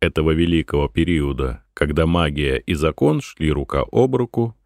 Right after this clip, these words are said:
когда Византия балансировала между величием и упадком.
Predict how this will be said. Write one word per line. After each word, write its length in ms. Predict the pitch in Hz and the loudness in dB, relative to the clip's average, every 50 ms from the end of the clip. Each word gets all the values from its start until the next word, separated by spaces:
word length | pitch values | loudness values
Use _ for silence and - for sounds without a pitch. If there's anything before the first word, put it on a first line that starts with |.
| _ _ _ _ _ | _ _ _ _ _
когда 280 | - 82 80 78 71 78 | -2 -2 -2 0 0 0
Византия 680 | 76 78 71 76 78 76 80 - - 131 143 139 131 | 0 0 0 0 0 -2 -2 0 0 2 2 2 2
балансировала 800 | 127 123 120 120 120 117 - - 123 117 117 110 110 107 110 107 | 2 2 2 2 0 0 -2 0 2 2 2 4 4 4 2 2
между 340 | 95 85 80 73 71 76 | 2 0 -2 -2 -4 -4
величием 760 | 73 73 73 76 85 98 90 - - 90 87 85 90 87 - _ _ - | -2 -2 0 0 0 0 0 -2 -2 -2 0 0 -2 -4 -8 _ _ 0
и 80 | 82 82 | 0 2
упадком. 760 | 87 80 - - 73 65 64 - - - 69 65 64 - | 2 0 0 -2 -2 -2 -2 -6 -8 -10 -10 -12 -12 -12